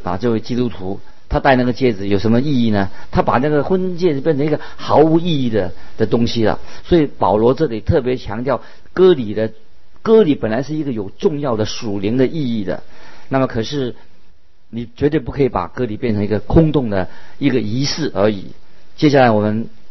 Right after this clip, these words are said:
啊，看这个重要的经文，是罗马书二章二十九节，“唯有里面做的才是真犹太人，真割礼也是心里的，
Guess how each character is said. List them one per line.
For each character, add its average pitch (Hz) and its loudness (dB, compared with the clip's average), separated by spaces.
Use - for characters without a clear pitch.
啊， - -8
看 113 0
这 113 -4
个 110 -2
重 123 2
要 110 2
的 101 0
经 113 0
文， 95 0
是 110 -2
罗 113 4
马 104 2
书 104 -6
二 117 2
章 113 0
二 113 0
十 110 -6
九 98 -4
节 101 -2
，“唯 139 -2
有 107 0
里 120 -2
面 143 2
做 123 2
的 98 -6
才 110 -2
是 110 -6
真 135 2
犹 107 0
太 117 -2
人， 82 -8
真 220 2
割 190 4
礼 107 -4
也 104 0
是 131 -2
心 170 2
里 98 2
的， 98 2